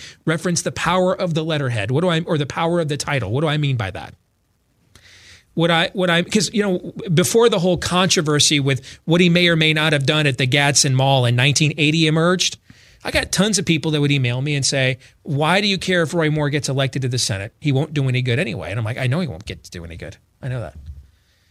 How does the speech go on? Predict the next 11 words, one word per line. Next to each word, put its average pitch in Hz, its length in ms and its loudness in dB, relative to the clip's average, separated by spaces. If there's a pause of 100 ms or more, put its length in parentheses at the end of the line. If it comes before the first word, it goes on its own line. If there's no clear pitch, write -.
(280)
But 151 240 -2 (240)
when 175 260 2
you 226 140 2
hold 196 380 -2
the 160 120 -2
title, 139 460 -6 (1040)
when 156 120 4
you 165 100 4
hold 196 340 0
the 294 100 0 (200)
platform 202 680 -6